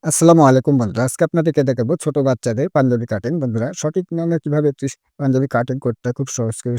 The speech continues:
শিখিয়ে দেবো। আজকে এই ভিডিওটি দেখার পর আপনারা খুব সহজেই বাসায় বসে এরকম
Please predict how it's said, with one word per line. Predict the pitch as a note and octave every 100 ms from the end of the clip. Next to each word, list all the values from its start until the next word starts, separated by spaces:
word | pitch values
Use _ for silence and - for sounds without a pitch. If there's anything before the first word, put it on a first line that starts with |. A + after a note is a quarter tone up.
| -
শিখিয়ে | A2+ A2 G#2+
দেবো। | A2+ G3 - _ E3
আজকে | - E3 D#3
এই | C#3
ভিডিওটি | C#3+ C#3+ C3+
দেখার | C3 C3+ C3
পর | A#2+ D3
আপনারা | - C3 -
খুব | C3 -
সহজেই | B2 A#2+ A#2+ _ _ C3+
বাসায় | C3+ D3 - G#3+ F3
বসে | D#3+ D#3 -
এরকম | C3+ -